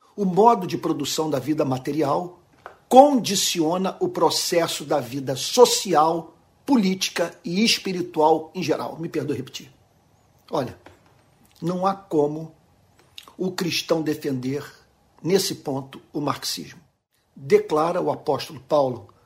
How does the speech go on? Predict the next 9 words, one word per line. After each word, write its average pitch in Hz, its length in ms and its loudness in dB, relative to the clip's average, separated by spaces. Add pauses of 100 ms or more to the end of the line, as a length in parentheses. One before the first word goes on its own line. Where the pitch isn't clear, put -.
na 143 160 -8
carta - 360 -6
aos 107 100 -4
Romanos, 151 640 -2
no 143 140 -6
capítulo 143 640 -8
dois, 165 540 0
versos 156 680 -2
quatorze 139 800 -6